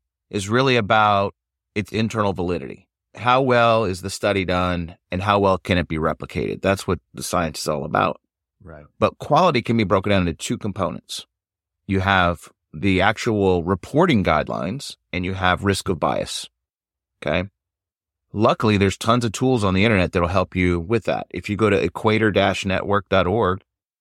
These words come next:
Speaker 1: you can actually find reporting guidelines for all the different types of research designs, and that should tell you what to look for throughout every article. The author should have done this, this, this, this. You can check it off.
Speaker 2: Mm-hmm.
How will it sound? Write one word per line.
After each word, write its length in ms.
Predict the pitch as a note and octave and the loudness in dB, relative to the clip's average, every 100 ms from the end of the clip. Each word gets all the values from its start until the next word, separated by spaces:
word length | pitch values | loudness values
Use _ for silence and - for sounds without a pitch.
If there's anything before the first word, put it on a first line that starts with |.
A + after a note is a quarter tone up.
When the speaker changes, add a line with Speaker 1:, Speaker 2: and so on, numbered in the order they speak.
| _ _ | _ _
Speaker 1:
you 160 | - A2 | -4 -2
can 120 | B2 | 2
actually 360 | G#2 G2+ - G#2+ | 2 0 0 -2
find 360 | - F#2+ F2+ | 2 2 2
reporting 440 | D#2+ - C#3 D3 G#2 | -2 -2 0 2 4
guidelines 640 | E2+ E2 E2 D#2+ E2 E2+ | 2 2 0 -2 -4 -8
for 180 | - - - | -6 -6 0
all 220 | G#2 A2 | 2 4
the 80 | A2+ | 2
different 380 | F#2+ F#2+ F#2 - | 0 0 -4 -2
types 360 | F#2 E2+ - | 0 0 -2
of 160 | - D2 | -8 -4
research 440 | F2 - D2 - | -4 -2 -4 -4
designs, 580 | C2 C#2+ A1 G1+ - - _ - | -8 -6 -6 -10 -14 -16 _ -6
and 140 | G2+ | 0
that 100 | F#2+ | 0
should 200 | - F#2+ | -2 -6
tell 240 | - A#2+ G#2+ | 0 2 4
you 160 | E2+ | 2
what 240 | D#2 G#2 - | 0 0 0
to 100 | G#2 | 0
look 260 | G2+ G#2 | 0 0
for 380 | - F2 C#2 - _ _ | -2 -2 -2 -4 _ _
throughout 400 | - F#2 F2 - | 0 4 4 2
every 300 | D#2+ E2+ F#2+ | 0 2 2
article. 560 | D#2 F#2+ D#2+ A#1+ G#1 _ _ _ | 4 2 2 -4 -8 _ _ _
The 120 | - | 0
author 280 | F#2+ F#2 F2 | 2 2 -2
should 160 | - F2+ | -2 -2
have 120 | C2 | -2
done 260 | C#2 A#1+ | -6 -6
this, 420 | C#2 A2+ A2+ - - _ - | 0 2 0 -6 -14 _ 0
this, 400 | G2+ F#2+ - - - | 2 2 -2 -10 -2
this, 420 | F2+ E2 - - | -2 -2 -8 -12
this. 360 | - - - - - | -8 -8 -8 -14 -14
You 80 | - | -12
can 140 | F#2+ | -6
check 240 | - G2+ | -2 0
it 80 | C3 | 2
off. 320 | - - - _ _ _ _ _ - | 0 0 -8 _ _ _ _ _ -20
Speaker 2:
Mm-hmm. 220 | G2 F#2 | -20 -20